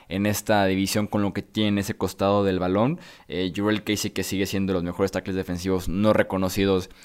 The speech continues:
eh, en toda la N F L. Su línea defensiva en general me parece a mí buena y sí me genera dudas fuera de, eh, la pareja de, de safeties y lo que puedan hacer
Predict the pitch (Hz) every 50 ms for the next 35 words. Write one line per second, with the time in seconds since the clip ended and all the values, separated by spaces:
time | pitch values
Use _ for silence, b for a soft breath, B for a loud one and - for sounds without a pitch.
0 | B B B B - 95 92 95 95 95 92 95 92 87 - 101 104 104 104 104
1 | 104 104 107 104 - 139 139 147 151 156 147 - 110 110 110 113 110 104 - 98
2 | 95 92 107 107 110 101 - 104 95 95 98 101 104 104 - 98 92 95 92 104
3 | 95 95 95 95 101 117 123 131 143 165 175 B B B B B B - 92 -
4 | - 107 104 101 101 95 - 101 101 104 107 107 110 110 107 110 107 107 - -
5 | 110 107 110 107 104 104 104 107 117 B B B B B B - 80 90 90 87
6 | 85 80 90 92 90 - - 95 98 98 95 - 110 98 87 90 90 87 85 85
7 | 78 71 64 60 58 - 90 92 - - 127 135 127 - 165 156 - - 107 107
8 | 101 - 101 - - 107 104 107 107 104 101 98 - 101 101 101 107